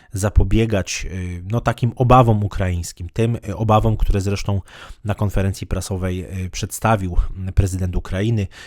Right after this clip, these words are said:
mówił o wykorzystywaniu gazu jako broni politycznej. Zdaniem Angeli Merkel, mm, no, to porozumienie ze Stanami Zjednoczonymi daje możliwość nałożenia, mm, sankcji na s-, Federację Rosyjską, jeżeli, y, wykorzystywałaby,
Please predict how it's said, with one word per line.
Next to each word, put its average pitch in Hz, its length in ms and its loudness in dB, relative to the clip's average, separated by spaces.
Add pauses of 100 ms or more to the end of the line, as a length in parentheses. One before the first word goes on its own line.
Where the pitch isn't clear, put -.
(120)
mówił 98 420 2
o 101 100 -4
wykorzystywaniu 92 800 -2
gazu 98 400 2
jako 87 500 -4
broni 110 460 6
politycznej. 104 800 -2 (420)
Zdaniem 98 500 0
Angeli 95 340 0
Merkel, 95 540 -4
mm, 92 280 -6
no, 107 160 -4
to - 120 -4
porozumienie 98 560 2
ze 98 80 -2
Stanami 98 380 -4
Zjednoczonymi 95 720 -4 (400)
daje 98 360 0
możliwość 92 460 -2
nałożenia, 92 640 -2 (200)
mm, 87 300 -8
sankcji 107 560 -4 (200)
na 87 280 -4
s-, - 240 -10 (140)
Federację 98 480 0
Rosyjską, 117 640 -4 (380)
jeżeli, 101 640 0
y, 95 120 -4
wykorzystywałaby, 92 1160 -2